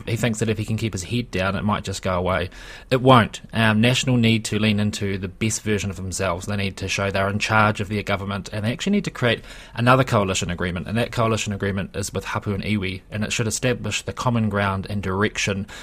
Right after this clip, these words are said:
uh, between the government and iwi Māori to cut through the noise in the current muddled dialogue. They should agree on that agenda and set out how they're going to align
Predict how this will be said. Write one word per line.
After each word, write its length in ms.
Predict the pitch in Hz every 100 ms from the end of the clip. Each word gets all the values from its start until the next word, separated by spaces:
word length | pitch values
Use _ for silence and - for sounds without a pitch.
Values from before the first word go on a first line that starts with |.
| -
uh, 160 | 92 101
between 500 | 92 101 - 123 120
the 60 | 104
government 500 | 98 95 98 90 - -
and 220 | 123 131
iwi 220 | 101 98 95
Māori 400 | 92 92 90 92
to 140 | -
cut 240 | - -
through 400 | - - 98 98 - - -
the 80 | 104
noise 340 | 107 101 95
in 100 | 98
the 60 | 95
current 280 | 104 95
muddled 260 | 92 95 87
dialogue. 400 | 92 92 90 85
They 100 | 98
should 200 | - 107
agree 520 | 95 113 113 110 110 -
on 120 | 104
that 120 | 110
agenda 460 | 104 104 95 95 92
and 100 | 101
set 160 | - 104
out 120 | -
how 180 | 113 101
they're 100 | 95
going 220 | 98 98
to 140 | 98
align 420 | 98 101 101 104